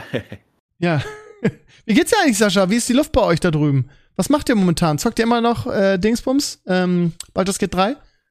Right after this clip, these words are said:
Speaker 1: Äh, ja, aber ich glaube, ich bin, äh, ich nähere mich bald dem Ende. Ist ja so ein R-, Riesenspiel, ne? Also,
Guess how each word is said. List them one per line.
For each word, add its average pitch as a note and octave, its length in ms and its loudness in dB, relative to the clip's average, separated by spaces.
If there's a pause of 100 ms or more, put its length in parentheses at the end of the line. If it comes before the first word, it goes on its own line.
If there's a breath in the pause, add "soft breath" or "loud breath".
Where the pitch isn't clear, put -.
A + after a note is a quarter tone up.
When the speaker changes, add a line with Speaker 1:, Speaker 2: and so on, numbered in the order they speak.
(160)
Speaker 1:
Äh, D#3+ 260 0
ja, E3 200 0
aber C3 100 -2
ich A#2 60 -8
glaube, D3+ 220 2
ich - 80 -10
bin, F3 380 -6 (200)
äh, C#3+ 100 -4
ich C#3 160 -10
nähere C3+ 180 -2
mich C#3+ 160 -6
bald B2+ 160 2
dem A#2 100 -4
Ende. A#2+ 180 0
Ist G2+ 120 -6
ja A2 60 -8
so G#2+ 80 -6
ein A2 120 -8
R-, - 240 -14
Riesenspiel, A2 640 -8
ne? A2 380 -10
Also, G#2 340 -8